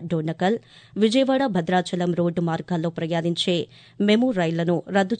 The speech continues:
చేసినట్లు తెలిపారు. ఈ నెల ఇరవై ఎనిమిది, ఇరవై తొమ్మిది, జనవరి రెండు, ఐదు, ఏడు, ఎనిమిది, తొమ్మిది తేదీల్లో గుంటూరు సికింద్రాబాద్, గుంటూరు ఇంటర్సిటీ ఎక్స్‌ప్రెస్ నిలిపివేశామని చెప్పారు.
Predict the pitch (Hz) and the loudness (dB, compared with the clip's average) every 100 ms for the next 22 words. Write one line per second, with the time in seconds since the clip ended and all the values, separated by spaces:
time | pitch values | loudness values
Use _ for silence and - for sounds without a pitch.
0 | - 160 156 151 185 175 160 165 165 170 | -4 -6 -8 -4 -4 -4 -4 -2 0 0
1 | 165 - _ _ - 233 247 262 269 190 | -2 -8 _ _ -2 2 4 2 2 0
2 | 170 180 185 180 185 233 185 165 165 170 | 0 0 0 0 0 -2 -2 -2 -2 0
3 | 170 175 240 - - 196 220 247 269 226 | 0 0 -2 -6 -4 0 2 2 0 -2
4 | 180 175 190 220 - 165 165 185 214 180 | 0 0 0 -2 -2 -2 0 -2 -2 -2
5 | 170 170 202 - - 214 233 247 262 185 | -2 0 -2 -4 -2 0 2 0 -2 -2
6 | 165 165 175 165 156 165 170 175 - 190 | -2 -2 -2 -4 -4 -2 0 0 -2 0
7 | 247 262 277 285 - - 180 175 180 208 | 2 2 0 0 -2 -2 -2 0 0 -2
8 | - 202 208 240 247 196 202 254 - 220 | 0 0 2 2 2 0 0 -2 -2 -4
9 | 254 - 175 - 175 170 - 175 180 170 | -4 -4 -6 -6 -6 -4 -2 -2 0 -2
10 | 165 170 165 156 170 160 - 165 170 | -4 -4 -4 -2 -4 -6 -2 0 0